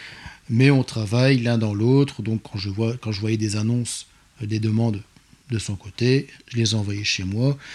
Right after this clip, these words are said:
Puis, quand j'ai conçu le site internet, j'ai très vite créé un système de formulaire où des gens pouvaient demander pour avoir un P C ou une réparation, hein. Je m'arrêtais pas au P C, je réparais aussi les vieux P C. Tout ce que je voulais, c'était, euh, entre guillemets, la preuve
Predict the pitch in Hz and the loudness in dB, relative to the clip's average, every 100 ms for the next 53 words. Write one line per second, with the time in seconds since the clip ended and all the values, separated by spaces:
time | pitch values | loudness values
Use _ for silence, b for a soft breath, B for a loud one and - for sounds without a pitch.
0 | B - 131 - 120 117 113 113 - 120 | B 0 0 2 0 2 0 -4 -4 -4
1 | 107 117 113 104 107 131 127 - - 127 | -2 -2 -4 -4 0 0 0 -4 -2 -2
2 | - - 139 135 - 117 117 117 113 123 | -4 -6 -4 -4 -4 0 0 -2 -4 -2
3 | 117 110 120 107 104 113 147 - B B | -2 -2 -2 0 0 -2 -4 -10 B B
4 | B B B 131 127 120 113 135 139 131 | B B B 0 2 4 4 2 2 -2
5 | 110 127 131 B B 127 123 120 110 120 | 2 2 2 B B 2 4 4 4 4
6 | 131 131 _ _ - - 113 113 104 120 | 4 2 _ _ -16 -6 -2 0 2 2
7 | 113 - - 117 104 107 - 139 180 160 | 0 -4 -6 -4 -2 -4 0 0 4 4
8 | 165 135 - 113 107 - 165 123 - 117 | 6 4 2 -2 -2 0 0 0 0 0
9 | 113 117 143 127 107 - 139 120 113 113 | 2 0 0 -2 -2 -2 0 0 0 -2
10 | 120 - 120 110 110 107 - 147 151 B | -2 -2 -2 0 -4 -6 -2 -2 -2 B
11 | B B 151 131 131 117 101 107 120 143 | B B 0 2 2 2 0 2 2 2
12 | 147 B B B - - 110 - 127 135 | 0 B B B -8 -6 -4 2 4 4
13 | 135 117 110 - _ 120 - 117 107 123 | 0 -10 -12 -14 _ -8 -2 0 2 2
14 | 110 - 123 131 | 2 0 2 2